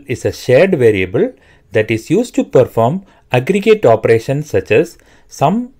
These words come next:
and counter. Accumulator variable is shared by all the executors to update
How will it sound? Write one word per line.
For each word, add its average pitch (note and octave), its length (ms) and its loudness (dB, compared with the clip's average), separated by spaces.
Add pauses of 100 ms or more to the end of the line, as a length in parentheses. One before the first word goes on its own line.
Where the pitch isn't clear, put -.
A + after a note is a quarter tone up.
and B2 280 -6
counter. G2 440 -2 (560)
Accumulator A#3+ 600 2
variable D#3 680 2
is B2 120 -4
shared D3 400 0
by B2+ 300 2
all D#3+ 260 0
the G#3 160 2
executors A2+ 840 0 (140)
to A#2 180 -2
update A2 540 0